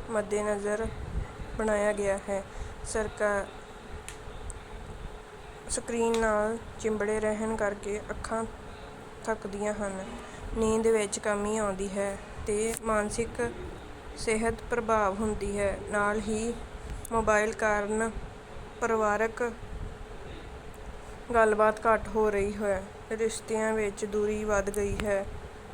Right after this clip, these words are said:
ਸੋਚ ਹੈ ਕਿ ਮੋਬਾਈਲ ਦੀ ਵਰਤੋਂ ਘੱਟ ਕਰਨ ਨਾਲ ਹੀ ਨਾ ਸਿਰਫ ਸਿਹਤ ਵਿੱਚ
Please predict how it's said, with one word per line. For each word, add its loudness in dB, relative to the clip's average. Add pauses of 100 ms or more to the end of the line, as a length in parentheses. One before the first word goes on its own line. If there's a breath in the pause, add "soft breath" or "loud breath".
(200)
ਸੋਚ 4
ਹੈ 2
ਕਿ -2
ਮੋਬਾਈਲ 4
ਦੀ 0
ਵਰਤੋਂ 0
ਘੱਟ 0
ਕਰਨ 0
ਨਾਲ 0
ਹੀ -4
ਨਾ 0 (200)
ਸਿਰਫ -2 (600 loud breath)
ਸਿਹਤ 0 (300)
ਵਿੱਚ 0